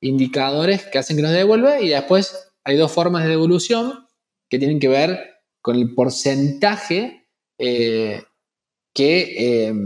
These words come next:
hubiésemos tomado al comienzo cuando entramos con el inversor,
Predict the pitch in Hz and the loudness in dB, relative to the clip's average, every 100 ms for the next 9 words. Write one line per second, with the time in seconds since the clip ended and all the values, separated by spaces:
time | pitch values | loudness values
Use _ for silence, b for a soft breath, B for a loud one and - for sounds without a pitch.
0 | 95 - _ _ _ - 131 143 170 170 | -8 -14 _ _ _ -6 2 2 2 0
1 | 147 131 - 135 147 180 180 165 151 160 | -2 -2 0 0 2 2 2 0 0 0
2 | 180 214 202 - 208 247 - 123 117 123 | 2 2 0 0 0 -2 -2 -2 0 0
3 | 147 143 139 131 131 135 139 208 277 - | 0 0 -2 0 0 -2 -2 -2 -2 -8